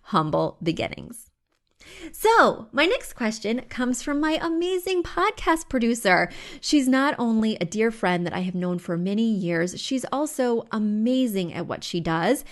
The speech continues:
And we went to college together, but didn't really stay that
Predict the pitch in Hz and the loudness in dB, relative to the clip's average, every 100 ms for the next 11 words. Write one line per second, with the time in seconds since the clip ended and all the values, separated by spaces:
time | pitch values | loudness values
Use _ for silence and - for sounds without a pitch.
0 | - - - 220 226 226 226 226 220 233 | -18 -20 -4 0 4 4 4 2 2 0
1 | 294 330 - - 277 320 - 220 185 190 | 2 0 -2 0 0 0 -2 -2 0 2
2 | 202 196 202 247 247 247 226 - 233 226 | 0 0 -2 -2 -2 -2 -4 -4 -2 0
3 | 214 202 202 | 0 0 -2